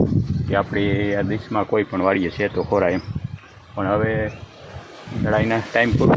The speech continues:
થઈ ગયો, પહોંચી ગયા એના મકામે, તો હવે આપણે વાડીએ થોડાક દિવસ આપણને નહીં મજા આવે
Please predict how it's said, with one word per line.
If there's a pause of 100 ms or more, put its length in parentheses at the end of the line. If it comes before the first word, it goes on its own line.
થઈ
ગયો, (1300)
પહોંચી
ગયા
એના (600)
મકામે, (840)
તો (180)
હવે
આપણે (1500)
વાડીએ (500)
થોડાક
દિવસ
આપણને
નહીં
મજા
આવે